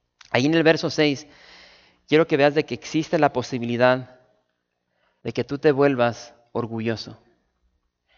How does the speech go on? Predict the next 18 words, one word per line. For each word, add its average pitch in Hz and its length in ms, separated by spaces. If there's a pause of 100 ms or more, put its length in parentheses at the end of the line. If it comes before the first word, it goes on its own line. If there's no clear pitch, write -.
(160)
Existe 147 420
la 147 160
posibilidad 120 480
de 127 120
que 123 120
yo 123 120
me 143 120
vuelva 120 500 (500)
orgulloso. 113 600 (1300)
Que 131 100
nos 127 140
volvamos 143 440
negligentes 143 920 (680)
en 131 140
nuestra 123 300
confianza 139 840 (380)
a 120 120
Dios. 110 360